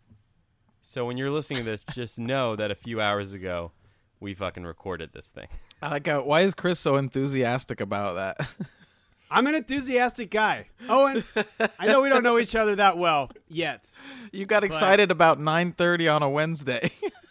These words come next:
Speaker 2: <laughs>
Speaker 1: Chris lives his life like he's in a pro wrestling match
Speaker 2: Yeah, that's
Speaker 1: all the time.
Speaker 2: I think that's why he's a professional.
Speaker 1: He's
Speaker 2: He's
Speaker 1: always taking the stage.
Speaker 2: at high energy. That's, man, I wish I had that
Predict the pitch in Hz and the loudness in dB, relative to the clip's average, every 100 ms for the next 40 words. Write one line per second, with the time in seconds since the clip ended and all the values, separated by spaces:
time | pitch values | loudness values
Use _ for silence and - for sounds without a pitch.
0 | - - - - - 415 - 370 220 262 | -20 -18 -12 -12 -10 -12 -8 -2 -2 -2
1 | 208 226 - 220 165 147 151 180 220 - | 2 2 4 0 0 0 2 2 0 -4
2 | - 202 - 147 170 196 - 156 135 123 | -8 -8 -4 -4 0 0 0 -2 -4 -6
3 | - 147 151 151 139 131 135 143 123 104 | -2 2 2 2 2 0 0 -6 -6 -8
4 | 82 92 - - - - - _ _ _ | -10 -10 -14 -14 -16 -20 -20 _ _ _
5 | _ _ 117 110 101 120 151 147 143 - | _ _ -14 -12 -6 0 2 0 -6 -8
6 | 127 113 98 92 _ _ - 131 127 147 | -6 -6 -8 -12 _ _ -10 -8 -6 -6
7 | 139 143 156 160 170 170 185 156 190 202 | -4 -4 -4 -4 -4 -6 -10 -4 -6 -6
8 | 127 147 156 147 135 175 190 196 185 175 | -10 -6 -6 -6 -4 -2 0 0 -2 -6
9 | - 170 151 139 120 117 95 82 80 - | -8 -8 -6 -10 -10 -10 -10 -10 -16 -20
10 | _ - 139 143 156 165 165 156 117 104 | _ -14 -12 -4 -2 -2 -4 -6 -8 -6
11 | 104 120 - - - 139 131 107 101 - | -6 -8 -12 -16 -10 -6 -4 -4 -8 -10
12 | 165 - 107 107 104 101 98 | -8 -8 -10 -8 -10 -10 -14